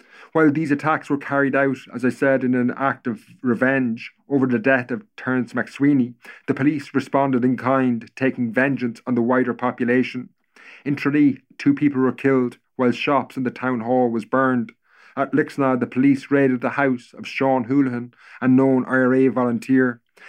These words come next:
He was dragged out, put up against a wall and shot. His body was then bayoneted and the farm burned as his parents watched on. Now, the events outlined above, from Sean Tracy right through until the execution of Kevin Barry and the events that surrounded that,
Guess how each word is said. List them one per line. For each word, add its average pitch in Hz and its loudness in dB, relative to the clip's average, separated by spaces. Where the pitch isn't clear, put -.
He 160 -2
was 139 4
dragged 135 0
out, 131 0
put 131 -4
up 131 -2
against 131 -2
a 143 0
wall 131 2
and 123 -4
shot. 127 0
His 143 2
body 139 2
was 127 -2
then 131 2
bayoneted 123 0
and 120 -2
the 123 0
farm 131 -2
burned 127 0
as 120 -4
his 120 -2
parents 123 -2
watched 120 -4
on. 123 -2
Now, 180 2
the 190 4
events 208 0
outlined 151 2
above, 123 0
from 131 -2
Sean 151 -2
Tracy 143 -2
right 143 4
through 143 2
until 127 -2
the 131 6
execution 131 -2
of 104 -6
Kevin 127 -2
Barry 123 0
and 139 0
the 143 6
events 131 0
that 123 -6
surrounded 123 -2
that, 107 -4